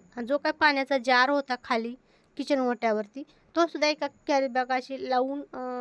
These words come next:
गुंडाळून त्याला ठेवून दिलेलं आहे, जेणेकरून त्याच्यावर तेलाची वाफ बसू नये किंवा असं घाण होऊ नये. मुलं आलेली होती शाळेतून तीन वाजता, मुलांची मदत घेऊन मग हे साहित्य असं वरचं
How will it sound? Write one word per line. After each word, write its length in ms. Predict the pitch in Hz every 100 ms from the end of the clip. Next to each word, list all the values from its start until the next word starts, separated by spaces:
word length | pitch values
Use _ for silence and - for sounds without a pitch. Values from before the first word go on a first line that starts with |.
| 240 240 240
गुंडाळून 440 | 262 247 233 247
त्याला 260 | 247 247 269 - _ _
ठेवून 300 | - 294 262
दिलेलं 300 | 247 226 208
आहे, 180 | 220 220
जेणेकरून 520 | 247 240 233 247 240
त्याच्यावर 360 | 240 247 233 233
तेलाची 520 | - 262 233 226 247
वाफ 440 | 226 220 _ -
बसू 320 | 240 233 247 254
नये 240 | 247 226
किंवा 240 | 220 233
असं 160 | 226 277 277 _ _ _
घाण 240 | 226 247 247
होऊ 240 | 269 262 226
नये. 300 | 214 208 214 _ _ _ _
मुलं 240 | 285 302
आलेली 300 | 285 285 285
होती 300 | 285 294 269
शाळेतून 440 | 262 269 240 233 247
तीन 160 | 262 247
वाजता, 320 | 226 220 240
मुलांची 440 | 233 247 240 240 254
मदत 460 | 247 233 214 _
घेऊन 460 | 226 208 262 233 262 - _ _ -
मग 80 |
हे 120 | 247 262
साहित्य 440 | 277 269 240 262
असं 200 | 254 269
वरचं 300 | 247 240 247